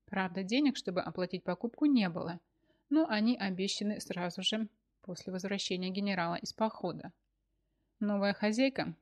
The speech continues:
заплатила только за мебель, никому не объяснив, откуда взяла деньги. Конечно, ходили слухи, что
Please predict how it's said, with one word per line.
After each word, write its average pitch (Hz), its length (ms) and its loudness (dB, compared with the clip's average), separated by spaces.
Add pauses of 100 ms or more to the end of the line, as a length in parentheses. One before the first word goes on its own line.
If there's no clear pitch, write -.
(120)
заплатила 196 640 0
только 190 320 -2
за 220 160 0
мебель, 175 440 -4 (560)
никому 269 440 6
не 254 120 8
объяснив, 196 520 0
откуда 175 380 -4
взяла 180 320 -2
деньги. - 480 -10 (760)
Конечно, 190 440 -2
ходили 185 360 -2
слухи, - 440 -4 (380)
что - 260 0